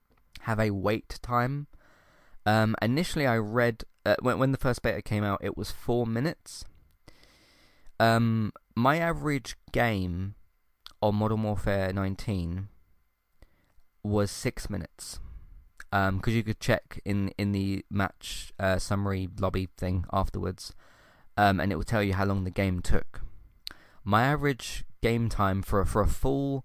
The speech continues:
Cyber Attack game, which was the game mode I regularly played, was about five or six minutes. Sometimes eight, sometimes, like, two. Um, but, yeah,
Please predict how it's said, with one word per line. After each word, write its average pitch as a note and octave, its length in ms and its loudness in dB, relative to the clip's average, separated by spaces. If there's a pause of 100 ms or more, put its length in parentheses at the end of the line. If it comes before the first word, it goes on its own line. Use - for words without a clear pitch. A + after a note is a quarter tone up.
(120)
Cyber A2 340 -4
Attack - 260 -6
game, F#2+ 280 -2
which F#2 140 -6
was F#2 100 -6
the F#2+ 60 -6
game A2 200 -2
mode G2+ 140 0
I G2 60 0
regularly G2 380 -4
played, F2+ 400 -2 (640)
was G2+ 380 4
about G#2+ 460 4
five A#2+ 460 0
or G#2 120 0
six - 320 -8
minutes. F2 340 -4
Sometimes D3+ 540 0 (100)
eight, B2+ 240 0
sometimes, F#2 520 -2
like, E2+ 160 -6 (200)
two. F#2+ 420 -2 (520)
Um, F#2+ 520 2 (540)
but, - 720 0 (1000)
yeah, G2 300 2